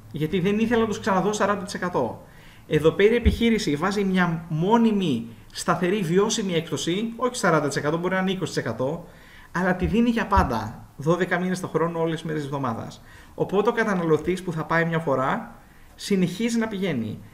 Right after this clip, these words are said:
Άρα η επιχείρηση δεν κερδίζει κάτι φοβερά πολύτιμο για αυτή, όχι απλά πελάτες, αλλά κερδίζει πιστούς πελάτες. Κερδίζει πελάτες που δεν είχε, κερδίζει στα-, σταθερό πελατολόγιο.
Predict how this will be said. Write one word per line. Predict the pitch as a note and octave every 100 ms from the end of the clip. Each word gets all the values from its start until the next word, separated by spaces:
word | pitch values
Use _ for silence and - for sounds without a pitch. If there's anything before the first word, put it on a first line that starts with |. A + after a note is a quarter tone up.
| - -
Άρα | D3 G3
η | G3+
επιχείρηση | G3+ - G#3 A3
δεν | G3+
κερδίζει | G#3 G#3 E3 F3 F#3+
κάτι | A3 A3
φοβερά | - E3+ F3 G#3
πολύτιμο | G3+ G3+ G3+ F3+
για | D3
αυτή, | C#3 F#3
όχι | G3+
απλά | A#3 A3+
πελάτες, | G#3+ E3 D3+ D3 F3 G3+ - - -
αλλά | D#3+ D#3+
κερδίζει | E3+ D3+ G#3+ A3+
πιστούς | - G3 - A#3 -
πελάτες. | D3 B2 A#2+ G#2+ A2+ - - - - - -
Κερδίζει | - D3 C3+ F#3 G3+
πελάτες | - D#3+ E3+ F#3 F3+
που | D#3+
δεν | D3 E3
είχε, | G3+
κερδίζει | G3+ E3+ F3 -
στα-, | F#3 F3
σταθερό | - D#3+ D#3 E3
πελατολόγιο. | F3+ E3 E3 D#3 B2+ G#2+ G#2+